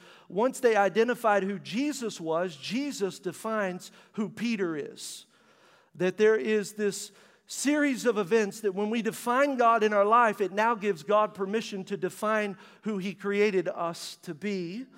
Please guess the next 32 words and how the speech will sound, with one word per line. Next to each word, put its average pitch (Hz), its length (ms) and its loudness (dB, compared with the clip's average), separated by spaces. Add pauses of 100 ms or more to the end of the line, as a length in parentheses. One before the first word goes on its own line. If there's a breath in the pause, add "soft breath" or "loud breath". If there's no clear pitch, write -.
(380 loud breath)
And 170 80 -8
we're 175 80 -6
gonna 202 140 -2
pick 240 200 -4
up 269 140 2
the 220 80 -2
story 214 460 -4
where 180 180 -2
Jesus 185 500 -8
asks 196 280 0
his 180 160 -6
disciples, 170 760 -8 (360 loud breath)
"Who 226 280 -2
do 190 120 -6
you 180 180 -8
say 196 460 -2
that 170 160 0
I 170 180 0
am?" 165 240 -4
In 151 100 -8
verse 175 240 -6
sixteen 180 480 -10
says, 160 200 -12
Simon 220 300 -6
Peter 196 260 -8
said, 175 320 -6 (440 loud breath)
"You're 185 140 -2
the 196 100 0
Christ, 196 580 -2 (180)
you're 175 120 -4
the 175 80 -4
Messiah 185 600 -2